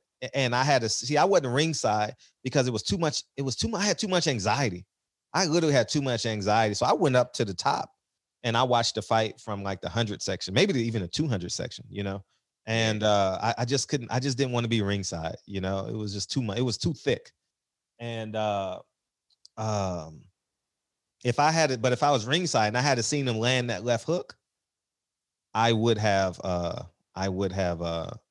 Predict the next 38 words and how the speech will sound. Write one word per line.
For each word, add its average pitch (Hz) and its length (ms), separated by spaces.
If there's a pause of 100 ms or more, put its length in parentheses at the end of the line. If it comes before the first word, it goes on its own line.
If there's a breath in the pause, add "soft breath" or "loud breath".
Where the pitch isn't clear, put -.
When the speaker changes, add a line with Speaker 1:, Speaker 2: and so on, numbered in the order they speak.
(260)
Speaker 1:
l-, 107 100
let 107 180
the - 80
fight 101 220
continue 107 360 (200 loud breath)
because 117 180
I 135 120
couldn't 143 220
s-, - 120
tell 143 320
that 110 100
he 113 100
landed 107 360
the 101 80
left 95 240
hook - 280 (800)
where 101 180
I 95 40
was 90 160
seated. 98 340
You 98 120
get 117 100
what 113 100
I'm 104 100
saying? 113 340 (240 soft breath)
The 107 60
last 139 260
Speaker 2:
Okay. 127 80
Speaker 1:
punch 147 160
of 123 80
the 110 40
fight 123 280
was 101 140
him 117 140
landing 101 320
the 92 60
left 92 220
hook. 95 200